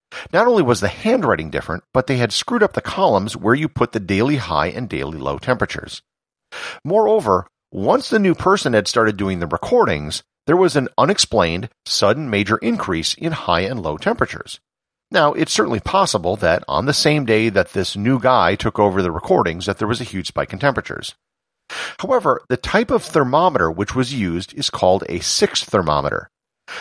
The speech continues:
This is a U-shaped thermometer with the left side showing the low temperatures and the right side showing the high temperatures.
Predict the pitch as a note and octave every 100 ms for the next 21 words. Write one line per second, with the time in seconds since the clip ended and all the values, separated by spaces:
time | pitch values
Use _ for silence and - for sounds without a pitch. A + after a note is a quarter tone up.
0 | - G3+ A#3 A3+ E3+ G2+ A2+ A3+ - E3
1 | C3+ - B2 C3+ C3 E2 C#2 F2+ F#2 G2
2 | F2 F2+ D#3 - A#2 F#2 F#2 - G2 F2+
3 | E2+ G#2+ A2+ F#2+ - - D#2 D#2 F#2+ F2
4 | F2 G#2+ - F#2 D2+ E2 - D2+ D#2 -
5 | E3 E3 F2+ - - - -